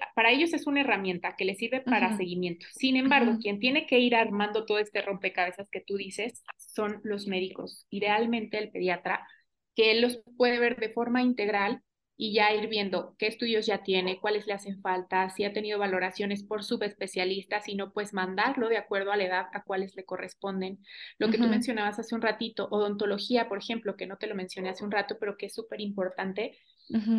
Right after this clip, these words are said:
Speaker 1: eh, se recomendaba que se iniciara la valoración por odontología, eh, cuando empezaran con la erupción dental. Sin
Speaker 2: Ujú.
Speaker 1: embargo, en ellos ya se reco-, se recomienda que sea desde antes, ¿no? Porque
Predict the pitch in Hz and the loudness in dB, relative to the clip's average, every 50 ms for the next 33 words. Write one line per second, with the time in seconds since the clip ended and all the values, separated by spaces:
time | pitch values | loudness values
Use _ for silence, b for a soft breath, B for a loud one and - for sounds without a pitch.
0 | 220 214 233 226 226 226 214 - - - - - 247 247 240 240 - 254 254 254 | 6 6 6 6 6 4 2 2 -2 -4 0 2 4 4 4 4 2 2 4 4
1 | 262 269 294 294 269 233 226 226 - 254 254 254 247 247 - - _ - - - | 4 4 6 6 6 4 2 2 2 4 4 6 4 2 0 -6 _ -12 -4 -2
2 | 247 226 226 226 214 214 214 208 202 233 220 208 208 202 208 220 226 226 214 202 | 0 0 0 -2 -4 -4 -6 -4 -2 0 2 4 4 4 4 4 4 4 4 4
3 | 190 185 180 190 185 - - 202 196 190 196 - - - 220 214 214 - 214 202 | 4 4 2 0 0 -2 -4 -4 -4 -4 -6 -8 -4 -2 -2 -2 0 0 0 0
4 | 202 196 190 196 196 196 196 190 - - 269 277 269 294 285 - - _ _ - | 0 0 -2 -2 -2 -2 -2 -4 -2 0 2 2 2 2 0 -4 -12 _ _ -2
5 | 202 202 196 190 190 196 196 190 185 190 180 180 - 190 190 - 196 190 196 190 | 0 0 0 0 0 -2 -2 0 0 -2 -2 -2 -4 -4 -2 0 -2 -2 -2 -4
6 | 208 202 202 196 190 - - - - 185 185 180 185 185 180 - - 170 175 - | -4 -2 -2 -2 -2 -4 -6 -6 -6 -6 -4 -4 -6 -6 -6 -4 -4 -4 -4 -6
7 | _ _ _ b b b b 220 226 226 226 226 214 240 269 269 262 247 208 202 | _ _ _ b b b b -2 2 4 4 6 6 6 6 6 6 6 4 2
8 | 214 - - 214 208 208 214 214 214 214 233 240 240 214 208 208 - 208 214 214 | 0 0 -2 -4 -4 -2 0 0 2 2 0 2 2 0 -2 -2 -2 -4 -4 -4
9 | 214 - 196 190 190 190 - - - 202 190 190 180 - 185 190 190 196 220 226 | -6 -6 -6 -6 -6 -8 -10 -6 -4 -2 -2 -2 -2 -2 -4 -4 -2 -2 -4 -4
10 | 226 208 196 - 202 202 202 208 208 202 196 180 180 185 190 196 - - - - | -6 -8 -6 -2 -2 0 0 -2 -2 -2 -2 -2 -2 -2 -4 -6 -12 -14 -14 -12
11 | - 190 208 240 247 - 214 - - 196 190 185 190 | -8 -6 -6 -6 -6 -8 -10 -8 -4 -2 -2 -2 -2